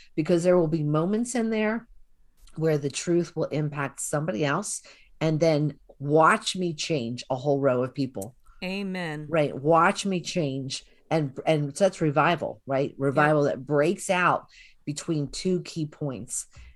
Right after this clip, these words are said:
Speaker 1: He says, "You hold your corner position, you hold it tight.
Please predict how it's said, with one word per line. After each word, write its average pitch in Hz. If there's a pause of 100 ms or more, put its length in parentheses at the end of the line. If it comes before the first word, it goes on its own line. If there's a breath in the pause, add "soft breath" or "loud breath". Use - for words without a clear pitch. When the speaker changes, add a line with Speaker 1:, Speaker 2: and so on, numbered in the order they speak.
Speaker 1:
He 143
says, 143
"You 139
hold 151
your 143
corner 147
position, 131
you 127
hold 123
it 95
tight. -